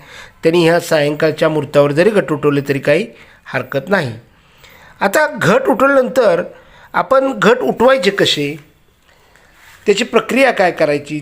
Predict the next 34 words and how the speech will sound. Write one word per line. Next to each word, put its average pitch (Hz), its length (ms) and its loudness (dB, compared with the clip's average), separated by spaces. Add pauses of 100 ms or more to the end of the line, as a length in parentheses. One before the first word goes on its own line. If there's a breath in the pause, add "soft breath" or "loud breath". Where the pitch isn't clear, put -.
त्यातलं 208 280 2
साहित्याचं 220 640 -2
काय 175 200 0
करायचं, 143 600 -2
घट 175 300 2
आपण 208 300 2
विसर्जन 202 480 0
करताना 208 480 0
कुठे 220 280 -2
करायचा, 151 520 0 (840 loud breath)
ही 294 160 2
जी 320 120 0
सगळी 262 300 0
माहिती 233 340 2
आहे 190 100 6
त्याचे 226 240 0
माझे 240 300 2
सेपरेट 254 440 0
दोन 262 220 2
व्हिडिओ 220 240 4
आहेत, 196 140 4 (200)
ते 233 80 2
दोन 240 200 2
व्हिडिओ 214 220 -2 (100)
तुम्ही 214 200 -4 (360 loud breath)
मी 185 100 2
पुढे 185 260 0
टाकणारच 196 520 -2
आहे, 170 140 2
त्यामुळे 175 380 0 (120)
ते 226 80 2
तुम्ही 190 280 0
व्हिडिओ 165 200 4
पहा. 156 280 -2